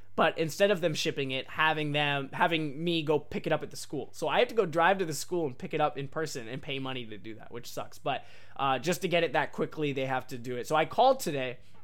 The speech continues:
uh, while I was working with my dad. He owns a painting company. I may mention that. Any days that I'm not doing video stuff or have, like, any work where I'm getting paid, uh, there's the beep again. I have to, you know, I'm saving up for Japan.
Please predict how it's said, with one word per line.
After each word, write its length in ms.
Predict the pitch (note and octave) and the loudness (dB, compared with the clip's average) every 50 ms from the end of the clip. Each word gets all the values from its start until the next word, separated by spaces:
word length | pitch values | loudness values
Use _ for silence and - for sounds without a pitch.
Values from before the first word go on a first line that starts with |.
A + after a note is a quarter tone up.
| - - - - - - - - - - - - | -12 -10 -10 -10 -10 -10 -12 -12 -12 -12 -10 -2
uh, 260 | - D3+ C#3 C3+ C3 C3 | 0 2 2 2 2 4
while 240 | C3+ D3+ D#3 D3+ | 4 6 6 8
I 40 | D3 | 6
was 160 | C#3+ C#3+ B2+ | 6 4 2
working 260 | C#3 D#3 C#3+ D3+ D3 C#3 | 0 0 0 -2 -2 -4
with 160 | C#3 B2+ - | -4 -4 -4
my 140 | C3+ B2+ B2 | -4 -6 -2
dad. 300 | C3+ C#3+ D#3 D3+ C#3+ D3+ | 2 2 2 2 2 0
He 120 | D3+ D3+ | 0 0
owns 160 | D3+ D3+ B2+ | 0 0 0
a 60 | - | -4
painting 300 | - - D3+ D3 D3 D3 | -4 -4 -4 -4 -4 -4
company. 500 | C#3+ D3 C#3+ C#3 D#3 D3 D3 C#3+ C#3 C#3+ - - - - - - | -4 -6 -6 -4 -4 -4 -4 -4 -4 -6 -10 -10 -10 -10 -6 -4
I 120 | - C#3 | -2 -2
may 180 | C3+ C3+ C3 B2+ | -2 -2 -2 -4
mention 360 | B2+ B2+ B2+ B2+ - C3 B2+ | -4 -6 -6 -6 -6 -6 -6
that. 220 | B2+ B2 B2 B2+ - - - - - - | -4 -4 -6 -6 -8 -10 -12 -12 -6 -2
Any 180 | - B3+ C#4 A#3+ | 0 2 2 4
days 240 | G3+ G#3 G#3 G3+ F3 | 6 6 6 6 6
that 100 | F#3+ F3+ | 4 4
I'm 100 | E3+ E3 | 4 4
not 180 | F3 F3 E3 | 2 2 2
doing 180 | F3 E3+ D#3 C#3 | 2 0 2 2
video 220 | D3+ D3+ D#3 D#3+ | 0 2 2 0
stuff 400 | D#3 - - F3 D#3+ D#3+ D3+ - | 0 0 2 2 2 2 0 -2
or 100 | B2+ C#3+ | -4 -2
have, 220 | C3+ D3 C#3+ C#3+ C#3+ | 0 0 0 0 0
like, 140 | C#3+ C3+ | -2 -2
any 180 | C3 C#3+ C#3 C3+ | -2 -4 -2 -2
work 260 | C3 C3 C3+ C#3+ - | 0 0 0 -2 -2
where 120 | - D3 C3+ | -2 -2 -2
I'm 120 | C3+ C3+ | -2 -2
getting 160 | C3+ C3+ C3 | -4 -4 -6
paid, 360 | B2 - D#3+ C#3 C#3 C#3 C#3 - - - - - - - | -4 -4 -2 -2 -2 -2 -4 -8 -10 -12 -14 -14 -10 -4
uh, 560 | - C#3+ C#3 C#3 C3+ C3 C3 B2+ B2+ B2 A#2+ - - - - - - - - - - | 0 2 2 4 4 2 2 2 0 -2 -2 -4 -6 -10 -12 -12 -12 -12 -12 -10 -10
there's 240 | - - B2 C3 - | -6 -4 -4 -4 -4
the 60 | - | -4
beep 200 | D3+ - A3+ - - | -6 -6 -6 -6 -6
again. 260 | D#3 C#3 C3+ C3+ C3 - - - - - | -4 -4 -4 -4 -4 -8 -10 -10 -2 2
I 140 | D3+ E3+ D#3 | 2 4 4
have 340 | E3+ E3+ F3 E3+ - - | 6 6 4 4 2 0
to, 880 | - - - E3+ E3+ E3 E3 E3 D#3+ D#3+ D#3+ D#3 D#3 D#3 D#3 D#3 D#3 E3 | -4 -4 -2 0 2 2 2 2 2 0 0 0 0 0 0 0 -2 0
you 100 | F3 G#3 | 0 2
know, 140 | G3 E3+ D#3 | 4 4 6
I'm 140 | D#3 D#3+ E3 | 6 4 4
saving 260 | C#3+ G#3+ G#3+ G3 G3+ | 2 2 4 4 4
up 80 | G3 G3 | 4 2
for 80 | - | 2
Japan. 380 | F#3+ G#3 - - D4 A#3 C#3+ A2 | 0 0 2 2 2 2 2 -2